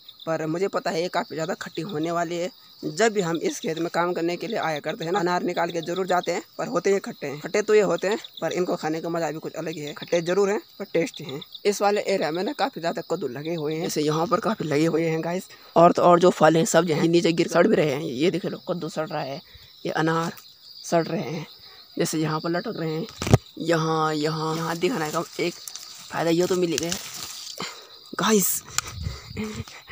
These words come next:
सब्जियों को दिखाने के चक्कर में ना एक दूसरा अनार मिल गया है, ये काफ़ी बड़ा है, ये देख लो। अब मुझे इस थैले को ना, इस बड़े से थैले को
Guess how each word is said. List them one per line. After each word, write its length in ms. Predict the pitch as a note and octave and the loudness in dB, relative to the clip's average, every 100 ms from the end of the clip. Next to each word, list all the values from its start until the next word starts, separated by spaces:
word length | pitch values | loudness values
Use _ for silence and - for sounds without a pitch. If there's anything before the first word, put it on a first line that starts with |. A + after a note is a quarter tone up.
| G#3+ G#3 - | -12 -14 -6
सब्जियों 320 | - G3 F#3 E3 | 2 4 4 0
को 80 | E3 | 0
दिखाने 320 | F3+ E3+ D#3 | -2 -2 -2
के 100 | D#3+ | -4
चक्कर 260 | - - - | -4 -2 -2
में 140 | E3 | -2
ना 100 | F3 - - - - - | -2 -6 -20 -20 -12 -4
एक 140 | D#3+ E3 | -4 -4
दूसरा 240 | - - | -6 -6
अनार 260 | D3+ D#3 D#3+ | -6 -4 -4
मिल 140 | E3+ | -4
गया 240 | E3+ D#3+ | -2 -2
है, 120 | D3 E3 | -2 -6
ये 60 | |
काफ़ी 260 | E3 D#3+ D3 | -8 -8 -6
बड़ा 200 | C#3 D#3 | -6 -6
है, 180 | D3+ E3+ | -6 -8
ये 60 | E3+ | -8
देख 140 | D#3 | -8
लो। 120 | D#3+ - - F3+ | -10 -12 -18 -4
अब 60 | |
मुझे 240 | F#3 F#3+ G#3+ | 2 6 8
इस 200 | G3+ - - | 6 4 2
थैले 200 | E3 E3+ | 4 6
को 100 | F#3+ | 6
ना, 100 | G#3+ | 4
इस 140 | F#3+ G#3+ | 2 6
बड़े 240 | G#3+ A3 | 10 10
से 120 | - | 8
थैले 220 | - D#3 | 2 4
को 140 | E3+ | 6